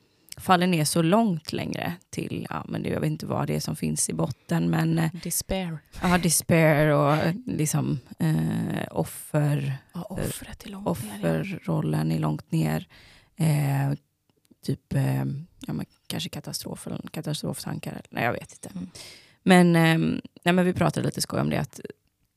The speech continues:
Speaker 1: kanske har hänt något, kanske har klättrat upp en nivå så att man inte behöver falla så långt varje gång. Och, eh, det handlar nog, ja, så som jag ser det själv så handlar det om att, eh,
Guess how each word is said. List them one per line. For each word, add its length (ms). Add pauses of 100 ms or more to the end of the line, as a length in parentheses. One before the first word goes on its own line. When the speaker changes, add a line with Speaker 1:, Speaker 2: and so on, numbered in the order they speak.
Speaker 1:
kanske 220
har 60
hänt 200
något, 160
kanske 160
har 40
klättrat 380
upp 180
en 100
nivå 260
så 100
att 80
man 60
inte 120
behöver 160
falla 280
så 120
långt 340
varje 180
gång. 260 (840)
Och, 380
eh, 340
det 220
handlar 280
nog, 260 (240)
ja, 300
så 160
som 140
jag 120
ser 100
det 80
själv 260
så 120
handlar 200
det 60
om 160
att, 280
eh, 220